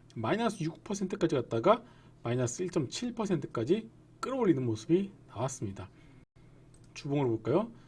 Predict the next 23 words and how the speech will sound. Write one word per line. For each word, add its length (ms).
역사상 400
전고점을 640
돌파하기 420
직전이죠. 600
최근에 320
이번 240
주에 120
시장이 260
좋지 200
않았기 260
때문에 260
흘러냈지만 840
결국은 420
이것은 380
돌파를 560
한다라고 580
보고 160
여러분들이 460
대응을 280
하실 220
필요가 220
있어 200
보여요. 420